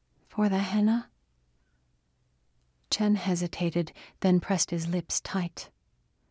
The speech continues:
"I don't know," he said. "But whatever happens,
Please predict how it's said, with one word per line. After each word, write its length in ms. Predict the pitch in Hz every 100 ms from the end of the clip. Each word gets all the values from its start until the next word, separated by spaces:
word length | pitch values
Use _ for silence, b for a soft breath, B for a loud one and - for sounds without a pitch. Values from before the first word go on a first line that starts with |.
| _ _ _ _ _ _ _
"I 140 | - 156
don't 280 | 151 - -
know," 300 | 156 170 - _ _ _ _
he 160 | - 160
said. 360 | - 156 160 - _ _ _ _ _ _ _ _ _ _ _
"But 640 | 165 160 156 - - - -
whatever 440 | 180 185 175 151
happens, 500 | 135 135 - - -